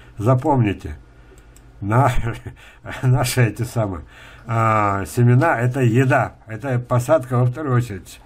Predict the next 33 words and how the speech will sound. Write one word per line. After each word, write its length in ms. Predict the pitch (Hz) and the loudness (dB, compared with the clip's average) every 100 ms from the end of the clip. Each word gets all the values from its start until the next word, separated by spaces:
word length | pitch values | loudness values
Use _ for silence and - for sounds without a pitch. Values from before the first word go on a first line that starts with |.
| - - | -18 -6
Будущее 400 | 165 135 - 139 | -6 -4 -6 -2
дерево 220 | 151 127 | 0 0
во 40 | |
вторую. 240 | 131 123 - | 2 0 0
В 60 | |
первую 300 | - 131 151 | 0 0 2
очередь, 340 | 131 139 131 123 - - - - - - - - | -2 0 0 0 -2 -14 -20 -18 -18 -20 -20 -18
<coughs> 420 | 160 - - - | -6 -2 -2 -4
если 300 | 220 143 123 | -6 -6 -8
на 140 | 135 143 | -8 -6
дереве 280 | 156 123 | -4 -2
растёт 360 | 123 127 151 127 | -2 -2 -4 -4
несколько 380 | 131 - 117 123 | -6 -6 -8 -8
тысяч 480 | 151 123 - - - - - - - - - - | -6 -6 -8 -18 -20 -20 -20 -20 -20 -20 -20 -10
косточек, 500 | - 185 120 120 - - - - - - - - - - - - - | -2 -2 -2 -8 -10 -20 -20 -20 -20 -20 -20 -20 -20 -20 -20 -20 -18
э, 160 | 104 95 | -16 -8
то 80 | 123 | -2
это 260 | 120 123 120 | 0 0 -2
значит, 420 | 135 151 113 95 | -2 -2 -6 -10
что 260 | - 101 85 - - - - | -8 -6 -2 -2 -4 -14 -14
из 220 | 110 113 127 | -6 0 2
этих, 320 | 131 110 92 | 2 0 -4
допустим, 420 | 110 123 120 101 | -4 -2 -4 -2
пять 260 | - 123 110 | 0 0 0
тысяч 180 | 95 | -12
косточек, 380 | - 85 - - - | -12 -16 -16 -20 -16
то 160 | 98 98 | -10 -10
четыре 480 | - 123 151 131 131 | -10 -8 -2 0 0
тысячи 320 | 127 123 107 | -2 -6 -6
девятьсот 440 | 92 110 - 123 | -8 -8 -4 -4
девяносто 480 | 123 104 127 127 104 | -4 -4 -4 -4 -6
из 120 | 95 | -8
них 160 | 123 | -6